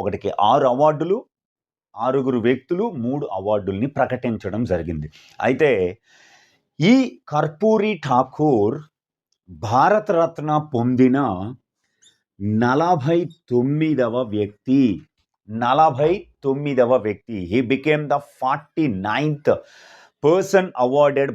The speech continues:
భారతరత్న, నలభై తొమ్మిది. అలాగే చాలా కీలకమైన అంశం ఏమిటంటే కర్పూరి ఠాకూర్కి ఈ అవార్డుని మరణానంతరం ప్రకటించడం జరిగింది. మరణానంతరం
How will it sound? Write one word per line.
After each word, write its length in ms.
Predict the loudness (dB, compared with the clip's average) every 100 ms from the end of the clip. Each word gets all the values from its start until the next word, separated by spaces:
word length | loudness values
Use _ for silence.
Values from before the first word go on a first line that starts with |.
| -6
భారతరత్న, 640 | -2 -2 -2 -4 -6 -6 -10 -8 0
నలభై 340 | 2 2 2 0 0
తొమ్మిది. 340 | -6 -4 -4 -6 -12 _ _ _ _ -4
అలాగే 340 | -2 2 0 0 -6 _ -2
చాలా 280 | 2 2 2 0
కీలకమైన 460 | -4 -4 -4 -6 -4
అంశం 220 | -6 -6 -6
ఏమిటంటే 380 | -4 -6 -2 -2 -2 -10 -20 -20 -20 -12 -2
కర్పూరి 560 | 0 0 2 4 6 4 2
ఠాకూర్కి 680 | 0 0 2 0 0 0 0 2 -4 -8 _ _ -4
ఈ 200 | 2 2 2 0 0
అవార్డుని 600 | 2 0 2 2 2 0 -2 -8 -16 _ _ _ -4 0 2
మరణానంతరం 1120 | 2 2 2 2 2 0 -2 -2 -2 -2 -2 -4
ప్రకటించడం 760 | -4 -4 -2 2 2 0 0 -2 -2
జరిగింది. 600 | -2 -2 -4 -4 0 4 4 2 -4 _ _ _ _ 0 4 4 4
మరణానంతరం 1040 | 4 2 2 0 -2 -4 -8 -6 -4